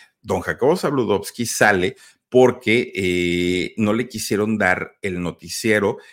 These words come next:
que le correspondía a, a su hijo, Abraham Zabludovsky. Cuando su papá salió de Televisa, Jacobo pensaba que ese espacio se lo iban a dar a su hijo Abraham, y no sucedió de esa manera.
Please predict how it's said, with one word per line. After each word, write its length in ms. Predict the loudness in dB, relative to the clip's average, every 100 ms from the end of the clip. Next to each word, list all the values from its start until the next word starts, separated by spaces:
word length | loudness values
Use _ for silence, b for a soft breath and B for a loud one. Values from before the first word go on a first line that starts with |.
| _
que 100 | -8
le 200 | -6 -6
correspondía 1160 | -6 -6 -6 -10 -10 -6 -4 -4 0 0 -2 b b -18 -4
a, 800 | 0 0 0 -2 -2 -2 -4 -6
a 120 | -8
su 240 | -6 -2 -2
hijo, 360 | -2 -2 0 -2
Abraham 300 | -4 -4 -6
Zabludovsky. 800 | -8 -6 -4 -4 -6 -8 -10 B B B _ _
Cuando 320 | -10 -8 -8
su 160 | -10 -8
papá 280 | -8 -6 -6
salió 460 | -6 -2 -2 -2 -6
de 100 | -10
Televisa, 600 | -6 -6 -6 -6 -8 B B _ _ _
Jacobo 540 | -14 -14 -4 -2 0
pensaba 560 | -2 -4 -2 -2 -2 -4
que 160 | -6 -8
ese 160 | -8
espacio 360 | -8 -6 -4 -6
se 140 | -6
lo 80 | -6
iban 220 | -4 -4
a 40 | -4
dar 300 | -6 -8 -10
a 60 |
su 200 | -12 -10
hijo 380 | -10 -6 -4 -4 -6
Abraham, 400 | -2 -2 -2 -8 b _ -4
y 120 | 0
no 160 | 0 -2
sucedió 400 | -6 -8 -8 -8
de 60 |
esa 180 | -8 -6
manera. 340 | -4 -2 -4